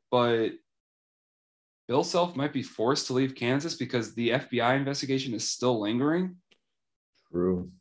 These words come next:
Speaker 1: So no idea what's gonna happen there. I mean, Will Wade got ousted from L S U, and we haven't even gotten the details of what happened yet. So somebody there must have gotten an advanced copy of something,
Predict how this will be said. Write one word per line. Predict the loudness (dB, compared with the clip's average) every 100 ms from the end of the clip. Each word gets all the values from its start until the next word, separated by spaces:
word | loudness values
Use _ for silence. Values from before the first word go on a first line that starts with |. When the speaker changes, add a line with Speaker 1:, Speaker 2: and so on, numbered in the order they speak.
| _
Speaker 1:
So | -4 4 6 6 4 0 -6 -8
no | 0 4 6
idea | 6 6 4
what's | 4
gonna | 0 0
happen | 0 0
there. | 2 2
I |
mean, | 2 2 -2 -10 _ _ _ _ 0
Will | 6 6 8
Wade | 6 4 2
got | -2 4
ousted | 4 4 2
from | -6 -2
L | 0 0
S | 0 0
U, | 0 0 -2 -8 _ _ _ _ _ -4
and | 4
we | 6
haven't | 6 6 4
even | 4
gotten | 2 0
the | -2
details | 0 0 2 0 -2
of |
what | -4 0
happened | 2 0 -2
yet. | -4 -4
So | -4 -4
somebody | -2 0 2 4
there | 4 6
must | 4 2
have | 0
gotten | 2 2
an | -4
advanced | -2 -2 -2 0
copy | 2 2 0
of | -2
something, | 0 0 0 0 -2